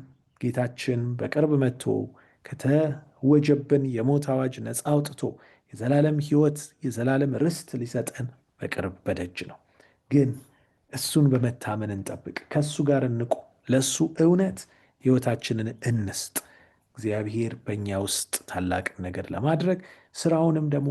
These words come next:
ለመጨረስ ፈቃደኛና ዝግጁ ነው። እኛም ወደ እርሱ እንቅረብ፣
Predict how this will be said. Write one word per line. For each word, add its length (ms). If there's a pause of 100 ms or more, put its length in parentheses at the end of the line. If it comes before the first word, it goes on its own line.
ለመጨረስ 600 (600)
ፈቃደኛና 840 (440)
ዝግጁ 420 (100)
ነው። 120 (500)
እኛም 440 (320)
ወደ 160
እርሱ 260
እንቅረብ፣ 480